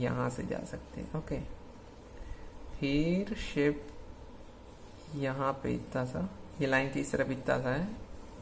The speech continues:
तो पहले ये शेप बना देते, फिर ये तो पूरा cover होगा ही ऐसे करके, Ready। फिर उसके कान बनाने हैं,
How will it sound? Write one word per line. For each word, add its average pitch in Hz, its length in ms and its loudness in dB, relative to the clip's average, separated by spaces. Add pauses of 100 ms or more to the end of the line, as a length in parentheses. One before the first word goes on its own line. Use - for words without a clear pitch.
(120)
तो - 60 -2
पहले 127 260 2
ये 135 180 0
शेप 120 200 -2
बना 117 220 -2
देते, - 240 -6 (1500)
फिर 139 120 4
ये 139 160 6
तो 143 140 2
पूरा 147 360 6
cover 139 360 6
होगा 131 320 6
ही 151 180 4 (460)
ऐसे 131 240 0
करके, 127 380 -2 (960)
Ready। 208 220 8 (880)
फिर 139 100 6
उसके 143 220 4
कान 151 340 10
बनाने 151 360 8
हैं, 151 260 6